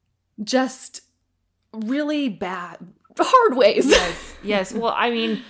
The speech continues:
Speaker 2: I know it's been so difficult for you, and I will never understand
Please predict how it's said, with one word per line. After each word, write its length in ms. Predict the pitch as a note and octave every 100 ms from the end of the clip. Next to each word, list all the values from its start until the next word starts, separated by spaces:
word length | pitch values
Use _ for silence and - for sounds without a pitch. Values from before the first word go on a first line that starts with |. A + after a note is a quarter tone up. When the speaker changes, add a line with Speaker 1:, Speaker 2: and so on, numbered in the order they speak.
| - -
Speaker 2:
I 120 | - D#3
know 180 | D3+
it's 180 | G3 -
been 320 | - C#3 B2 - _ _ _ _ _ _
so 300 | - G#3 G3+
difficult 540 | F3 F3+ E3 D#3+ -
for 80 | E3+
you, 180 | D3 C#3
and 100 | B2+
I 120 | D#3+
will 140 | D3+
never 300 | D#3 F3 E3+
understand 600 | D3+ C#3+ E3 - D#3+ C3